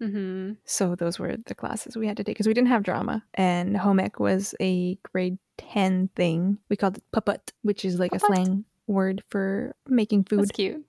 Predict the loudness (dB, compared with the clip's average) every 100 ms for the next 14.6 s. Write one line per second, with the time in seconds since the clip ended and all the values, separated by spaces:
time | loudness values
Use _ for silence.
0 | 0 2 2 0 0 4 6 6 4 4
1 | 2 2 2 2 0 -4 _ -2 -2 0
2 | -4 -8 -6 -4 -4 -6 -8 0 4 6
3 | 4 2 2 2 2 0 0 0 0 2
4 | 0 0 0 2 2 2 0 -2 -4 -4
5 | -2 0 0 -4 -6 -6 -4 -4 -4 -4
6 | -6 -6 -8 _ -4 -4 -2 0 2 2
7 | 2 0 0 -4 -8 _ -2 0 0 2
8 | 4 4 2 0 0 2 2 2 0 0
9 | 0 -4 -2 0 0 -2 -2 0 2 0
10 | -2 -6 -4 -2 -2 -4 -2 -2 -4 -6
11 | 2 4 2 -2 -10 -2 2 2 2 0
12 | 0 0 2 4 4 0 2 2 2 4
13 | 2 0 -4 0 4 4 4 4 4 2
14 | 2 4 2 2 2 0